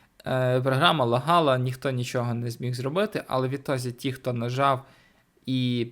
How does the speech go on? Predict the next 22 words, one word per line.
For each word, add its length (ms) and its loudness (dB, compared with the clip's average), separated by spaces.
проклікав 720 0
швиденько, 640 -2
там 300 -6
була 180 -2
одна 380 -4
із 180 -6
умов, 380 -2
потрібно 380 -4
було 260 -2
швиденько 760 -4
клікати, 640 -6
як 300 -12
в 60 -20
хоткоїні, 720 -4
після 220 -4
чого 340 0
тим, 200 2
хто 220 -4
більше 300 -2
проклікав, 640 -6
дали 500 0
дроп. 480 0